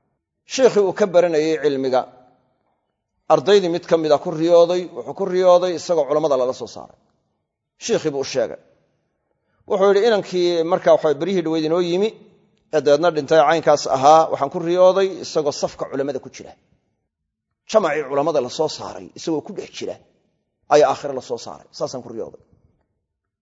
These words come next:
Sheekhu wuxuu yidhi, "Waa suuroobi kartaayo, waxaa laga yaabaa niyo dhab ah oo Ilaahay dartii ah, oo inuu caalim noqdo uu doonaayo liajli Illaah, inuu marka niyadaa ku socday." Ya,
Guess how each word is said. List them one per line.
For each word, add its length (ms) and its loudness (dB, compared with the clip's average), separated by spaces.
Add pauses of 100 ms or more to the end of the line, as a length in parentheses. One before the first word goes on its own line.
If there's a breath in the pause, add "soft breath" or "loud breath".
(380)
Sheekhu 260 4
wuxuu 200 4
yidhi, 100 4
"Waa 160 6
suuroobi 420 6
kartaayo, 560 8 (580)
waxaa 200 6
laga 220 6
yaabaa 400 8
niyo 300 0
dhab 260 4
ah 180 -10 (1120)
oo 80 -8
Ilaahay 260 0
dartii 440 -6
ah, 80 -16 (840)
oo 100 0
inuu 140 2
caalim 460 6
noqdo 280 -2
uu 280 -10
doonaayo 540 0
liajli 440 0
Illaah, 300 4 (1080)
inuu 160 -2
marka 260 -2
niyadaa 320 0
ku 120 -12
socday." 340 -14 (1000)
Ya, 120 8